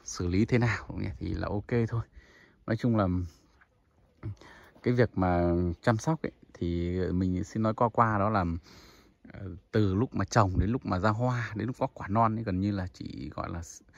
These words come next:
có sâu thì xử lý sâu thông thường thôi. Còn bắt đầu có quả vào thì bắt đầu chúng ta mới chăm sóc. Còn gần như lúc đó, lúc trước khi có quả thì gần như bỏ hoang các bạn nhé. Đó, thì của các bạn, các anh chị thì tình hình bán đến đâu rồi, giá cả thế nào?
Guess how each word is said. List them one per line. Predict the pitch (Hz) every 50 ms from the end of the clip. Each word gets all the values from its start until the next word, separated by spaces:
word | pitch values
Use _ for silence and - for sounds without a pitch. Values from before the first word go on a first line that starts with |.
| - - - _ _
có | - - 117
sâu | - - 135 131 123
thì | 113 - 98
xử | - - 85
lý | 87 90 101 113 117 -
sâu | - - - - 131 123
thông | 113 120 113 107
thường | 117 113 110 98 92 92
thôi. | 104 104 - - - - _ _
Còn | - 92 92
bắt | 113
đầu | 120 113 95
có | - 110 113 -
quả | - 98 - - - 82
vào | - 95 95 - 85 - -
thì |
bắt | 90 101
đầu | 101 95 87
chúng | - 104 101
ta | 113 107
mới | 101 98 98 104
chăm | - 117 107
sóc. | - - 131 127 - - - - - - - _ _
Còn | - 90 98
gần | 95 101 101 95
như | 98 107
lúc | 113 127 127
đó, | - 101 98 104 110 123
lúc | 131 143 - -
trước | - 160 160 - _ - - - - - 135 -
khi | - - 110
có | 117 113
quả | 110 - 101 107 - -
thì | - 95
gần | 101 92
như | 101 107
bỏ | 101 95 - - -
hoang | - 127 127 123 113 104
các | 104
bạn | 113 - -
nhé. | 101 123 127 - - _ _ _ _ - - - - - - - - - - - _ -
Đó, | - 107 - - -
thì | - 95 92 92 90 90 90 - - - - - - - - - - - - - - - - - - - - - - - - -
của | - - 87
các | 90 117
bạn, | 120 110 - -
các | 120
anh | 113
chị | 107 - - - - 98
thì | - - -
tình | - 98
hình | 98 92 92 90
bán | 95 90 104 117
đến | 117 110 117
đâu | 123 120 113
rồi, | 104 - - - -
giá | - - 98 110
cả | - 107 - - - -
thế | 104 107
nào? | 117 107 -